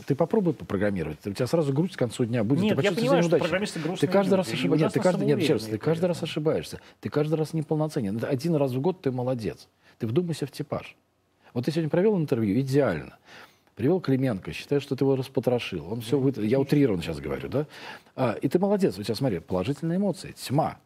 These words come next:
Speaker 1: А у программиста нет. Он сто раз в день ему сказали: "Ты здесь запятую, ты невнимательный, ты не понимаешь
Speaker 2: Я точно
Speaker 1: логики".
Speaker 2: так же думаю про себя. Ты
Speaker 1: Это
Speaker 2: что?
Speaker 1: ты само-, самоедство. Значит, ты их
Speaker 2: Да.
Speaker 1: должен понимать. Только они еще при этом, еще раз, то есть, еще раз, у тебя дважды два — три,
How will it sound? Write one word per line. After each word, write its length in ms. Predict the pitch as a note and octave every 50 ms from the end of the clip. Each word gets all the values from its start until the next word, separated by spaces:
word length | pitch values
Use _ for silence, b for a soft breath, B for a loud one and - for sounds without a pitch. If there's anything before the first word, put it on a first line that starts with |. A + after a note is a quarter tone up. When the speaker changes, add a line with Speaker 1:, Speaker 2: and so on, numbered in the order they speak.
| _ _ -
Speaker 1:
А 80 | G#2+ G#2+
у 20 |
программиста 460 | - A#2+ A#2 B2+ C#3+ E3 D#3 - E3+
нет. 240 | F3 G#3+ G#3+ D3+ -
Он 100 | G2 G#2+
сто 240 | - - - E3 D#3
раз 140 | C#3 C3+ A#2+
в 80 | B2
день 180 | A#2+ D#3 A3 G#3
ему 140 | E3+ C#3 B2+
сказали: 340 | - - B2+ A#2 G#2 F2
"Ты 160 | F2 - - E3+
здесь 300 | D3+ C3+ D#3+ D#3 - b b b b -
запятую, 480 | A#2 B2 C#3+ C#3+ D#3 C3 - A#2+ A2
ты 120 | F#2 - D3
невнимательный, 800 | D#3+ D3 D3 D#3 D3+ B2+ G#2 F#2 F2 - - F2+ F2+ F2 F2 - B B B B B -
ты 80 | - D3
не 80 | E3+
понимаешь 320 | D3 D#3 D3+ D3+ D#3+ D#3+ D#3+
Speaker 2:
Я 60 | F3
точно 120 | D3 C#3+
Speaker 1:
логики". 240 | C#3+ C#3 A#2 A2+ G2+
Speaker 2:
так 160 | - F#2+ -
же 100 | B2 B2+
думаю 280 | B2 B2+ B2+ A#2+ A2+ G#2+
про 160 | - - G#2+
себя. 320 | - - B2 A2 A2 G2
Ты 120 | G2+ - -
Speaker 1:
Это 120 | - F3
Speaker 2:
что? 140 | E3+ G3+ F#3+
Speaker 1:
ты 120 | - -
само-, 320 | E3+ - F3+ F3+ F3 - C3
самоедство. 560 | - - C3 D3 F3+ D#3+ G#2+ E2+ - - G2+
Значит, 200 | F2+ B2+ C3+ -
ты 60 | - G#3
их 40 |
Speaker 2:
Да. 60 | G3+ A3
Speaker 1:
должен 180 | G#3 G3+ G#3
понимать. 320 | - G3 F#3+ F#3+ B2+ F2 -
Только 160 | A2+ - G#2
они 200 | G#2+ C#3 F#3 A3+
еще 180 | G#3 - - B2
при 140 | A#2 D3 D3+
этом, 100 | - A2+
еще 160 | A#2+ - A2
раз, 160 | E2 - - _ -
то 60 | -
есть, 120 | G#2 -
еще 180 | - B2+ - A#2+
раз, 120 | F2+ - -
у 80 | C#3
тебя 220 | B2 - C#3 C#3 A#2+
дважды 320 | G#2+ C3 C3 A#2 G#2+ G#2+
два — 200 | F2+ F#2+ G2 F2
три, 320 | E2 - - F3 A#3 A#3